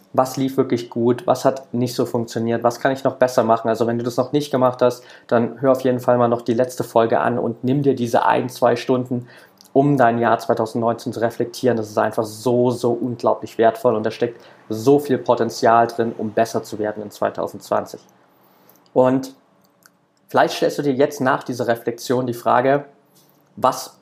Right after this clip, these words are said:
braucht es denn jetzt, um zweitausendzwanzig andere Ergebnisse zu bekommen? Was braucht es, um zweitausendzwanzig wirklich meine Ziele zu erreichen?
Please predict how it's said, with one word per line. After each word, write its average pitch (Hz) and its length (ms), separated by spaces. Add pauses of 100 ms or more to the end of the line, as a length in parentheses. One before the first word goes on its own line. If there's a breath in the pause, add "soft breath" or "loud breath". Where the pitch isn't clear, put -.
braucht - 380
es 147 140
denn 120 200
jetzt, - 440
um 120 160
zweitausendzwanzig 117 1040
andere 113 260
Ergebnisse 110 540
zu - 120
bekommen? - 360 (540)
Was 127 220
braucht 139 380
es, 151 100
um 131 120
zweitausendzwanzig 123 880
wirklich 113 260
meine 113 200
Ziele 117 340
zu - 140
erreichen? 113 460